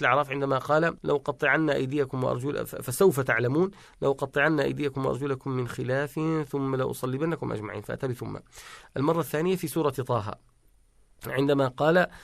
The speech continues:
"فلو قطعن أيديكم وأرجلكم من خلاف ولأصلبنكم في جذوع النخل ولتعلمن أينا أشد عذابا وأبقى". المرة الثالثة في سورة الشعراء.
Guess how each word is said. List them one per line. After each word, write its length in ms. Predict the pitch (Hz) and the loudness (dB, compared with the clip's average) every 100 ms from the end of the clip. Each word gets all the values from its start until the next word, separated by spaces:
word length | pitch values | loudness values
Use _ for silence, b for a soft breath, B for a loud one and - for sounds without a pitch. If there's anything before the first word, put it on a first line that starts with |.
| B B 131 127 | B B -2 2
"فلو 240 | 156 151 | 4 4
قطعن 640 | - 135 151 127 151 156 | 2 -2 4 4 4 4
أيديكم 680 | 139 135 127 143 151 135 127 | 2 2 0 0 0 0 -2
وأرجلكم 520 | 123 123 151 156 139 | -2 -2 -4 -4 -4
من 220 | 135 131 123 | -2 -2 -4
خلاف 400 | 131 131 139 165 | -2 -2 -2 -4
ولأصلبنكم 1500 | 160 151 165 156 143 - 151 147 143 143 170 170 160 135 135 | -2 4 6 6 2 0 -2 0 0 2 2 2 2 0 -6
في 160 | 143 | -4
جذوع 320 | 135 139 151 | -6 -4 -2
النخل 440 | 135 139 151 170 160 | -2 0 -2 0 0
ولتعلمن 580 | 131 127 127 135 156 139 | 0 -2 -2 -2 -2 -2
أينا 340 | 117 131 131 | -2 -4 -4
أشد 260 | 127 127 123 | -6 -6 -6
عذابا 300 | 120 139 127 | -4 -4 -4
وأبقى". 380 | 117 - 110 - B B B - | -6 -10 -14 -16 B B B -2
المرة 380 | 135 180 175 160 | 4 4 4 2
الثالثة 520 | - 135 160 196 185 | 2 -4 -2 -2 -2
في 140 | 143 | -6
سورة 280 | 127 143 147 156 | -4 -4 -4 -4
الشعراء. 840 | 147 120 117 117 - 113 110 107 | -8 -6 -6 -6 -6 -6 -6 -10